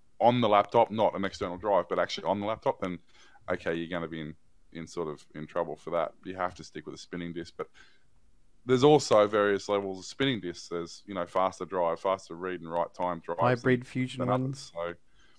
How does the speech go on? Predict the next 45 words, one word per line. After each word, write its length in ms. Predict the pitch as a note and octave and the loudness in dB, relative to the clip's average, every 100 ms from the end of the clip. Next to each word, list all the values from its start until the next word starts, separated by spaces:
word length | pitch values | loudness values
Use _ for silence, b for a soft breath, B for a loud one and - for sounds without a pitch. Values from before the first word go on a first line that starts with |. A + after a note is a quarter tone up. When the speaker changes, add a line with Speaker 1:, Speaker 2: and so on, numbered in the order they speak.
| b b b - | b b b 2
Speaker 1:
actually, 280 | D3+ - F3+ | 4 4 0
the 80 | D#3+ | 4
hybrid 360 | E3 G3 A3 | 2 2 -2
drives 340 | D#3+ G#2+ F#2 - | 2 2 2 -2
look 120 | - | -6
pretty 260 | G#2 F2+ | -6 -4
neat. 280 | E2+ C3 - | -2 -4 -4
They've 340 | F#2 G2 G2 G#2+ | -6 -4 -6 -4
got 140 | A2+ | -6
a 80 | F#2+ | -6
small 400 | - - B2+ A#2+ | -12 -4 -2 2
S 160 | G#2 F#2+ | 0 0
S 140 | G2 | -6
D 160 | - G2 | -4 -6
drive 340 | F#2 G2 F#2+ | 0 0 2
attached 400 | F2 - A2 - | -2 0 0 0
to 80 | G2 | -8
them, 160 | F2+ F2+ | -6 -8
which 160 | - | -2
does 200 | G#2+ G#2 | 0 0
all 120 | G2 | -2
the 60 | F2 | -6
pre-caching 840 | - G#2 G#2 - F#2 F2 F#2+ F#2 E2 | -4 -6 -6 -4 -4 -4 -10 -10 -12
and 120 | E2+ | -2
buffering 380 | G2+ - F#2+ D#2+ | -2 -2 -8 -8
and 100 | D#2 | -6
stuff, 300 | D#2+ G2 - | -6 -6 -10
and 100 | F2 | -6
Speaker 2:
Yeah. 100 | F2+ | -6
Speaker 1:
then 140 | F2 - - - - - - | -6 -14 -20 -20 -20 -20 -20
it's 120 | F#2 - | -20 -10
got 140 | E2+ | -6
the 120 | F2 | -2
actual 260 | F#2 - F2 | -2 -2 -10
drive 300 | E2+ F#2 E2 | -4 -2 -2
attached. 340 | E2+ - - | -6 -10 -8
So 80 | - | -6
that, 160 | F2+ F2+ - - - - | -6 -8 -14 -20 -20 0
I, 160 | A#2 A#2 A2+ - - - - - - - - - - - - | 2 2 0 -20 -20 -20 -20 -20 -20 -20 -20 -20 -20 -4 -2
I 60 | |
know 200 | A#2+ D3 | 6 6
they're 140 | E3+ C#3+ | 6 2
faster. 640 | - G2 G2 B2 - F#2+ E2 - | 2 4 4 2 -2 -6 -6 -6
Well, 220 | G#2 F#2+ - | -2 -2 -4
they're, 160 | G2 | -8